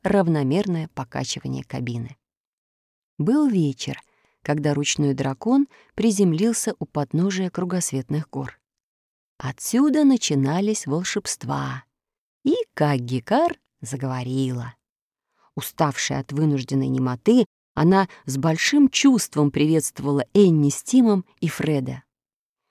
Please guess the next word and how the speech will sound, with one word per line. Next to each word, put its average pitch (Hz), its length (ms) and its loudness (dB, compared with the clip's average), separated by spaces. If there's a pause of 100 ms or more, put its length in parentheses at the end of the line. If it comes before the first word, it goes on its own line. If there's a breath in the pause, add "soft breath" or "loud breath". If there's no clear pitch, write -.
(1900)
"Ночью 349 400 8